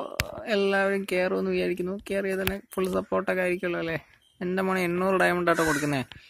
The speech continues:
പുതിയ top അപ്പ് പൊസിഷനിൽ പോലും പുതിയ പെറ്റൊക്കെ വന്നു, അതുപോലും ഞാൻ എടുക്കാതെയാണ് ഈ എണ്ണൂറിൻ്റെ ഇത് കൊടുക്കുന്നത്. ഇത്തിരി support ചെയ്യണേ മച്ചാൻ മോനെ, ഇത്തിരി support ചെയ്യണേ. പിന്നെ വേറൊരു കാര്യം കൂടെ പറയാനുണ്ട്, നമ്മളൊരാൾക്ക് ഒരു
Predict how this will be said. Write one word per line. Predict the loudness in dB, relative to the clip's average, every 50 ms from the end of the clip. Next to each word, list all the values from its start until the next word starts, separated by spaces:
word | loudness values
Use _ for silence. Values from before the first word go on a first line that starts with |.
| -20 -20 _ -4
പുതിയ | 0 2 2 4 6
top | 6 6 6 4 2 0
അപ്പ് | 0
പൊസിഷനിൽ | 0 0 0 0 0 0 0 0 0 0 0
പോലും | 0 2 2 0 -2 -6 -10 -16 -20 _ _ _ _ -20 -20 -14 -4 0
പുതിയ | 2 4 4 4 4
പെറ്റൊക്കെ | 2 4 4 2 2 4 4 4
വന്നു, | 4 6 6 8 8 8
അതുപോലും | 6 6 4 4 4 4 4 4
ഞാൻ | 4 4 4 4
എടുക്കാതെയാണ് | 4 4 4 4 4 4 4 2 0 -2 -4 -8 -12 -16 -14 -14 -14 -14 -16 -12 -4 4 8 8
ഈ | 8 8
എണ്ണൂറിൻ്റെ | 8 6 4 4 4 4 4 4 4 4 4 2 2 2 -2 -6 -14 _ -2 0 2
ഇത് | 4 4 4 4
കൊടുക്കുന്നത്. | 4 2 2 2 2 2 2 2 0 -2 -6 -14 _ _ _ -18 -14 -10 -10
ഇത്തിരി | -2 0 2 4 4 4
support | 4 4 2 2 4 4
ചെയ്യണേ | 6 6 6 4
മച്ചാൻ | 4 4 2 2 2
മോനെ, | 2 0 0 -2
ഇത്തിരി | 0 0 2 2
support | 0 0 -4 -6 -4 -4
ചെയ്യണേ. | -4 -6 -6 -8 -12 -12 -12 -12 -12 -8 _
പിന്നെ | 0 2 2 4 4
വേറൊരു | 4 4 4 4 4 4 6 6
കാര്യം | 6 4 4 4
കൂടെ | 2 2 2
പറയാനുണ്ട്, | 2 2 0 0 -2 -6 -8 -10 -14 _ _ -20 -16 _ -4 0
നമ്മളൊരാൾക്ക് | 0 2 2 2 2 4 4 2 2 0 -2 -4 -4 -4 -6 -8 -14 -20 _ _ -18 -18 -18 -18 -20 -20 -20 -20 -20 -20 -14 _ 4
ഒരു | 4